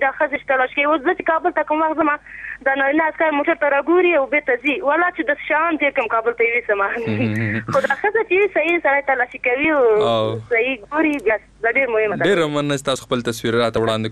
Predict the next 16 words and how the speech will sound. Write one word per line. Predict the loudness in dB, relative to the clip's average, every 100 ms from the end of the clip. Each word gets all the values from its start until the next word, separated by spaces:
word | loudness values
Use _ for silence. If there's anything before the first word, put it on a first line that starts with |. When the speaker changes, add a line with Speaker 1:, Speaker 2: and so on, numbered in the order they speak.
| 0
Speaker 2:
کوو. | 2 2 2
یو | 0
موضوع | -2 0
باندې | 0 -2
مې | -4
انتقاد | -2 -2 -2
هم | -2
درلود، | 0 0
هغه | 0 0
به | -2
حتماً | 0 0
موږ | 0 0 -2 -2
په | -2
راتلونکو | -2 -2 -4 0
خپرونو | 0 2 0
کې | -2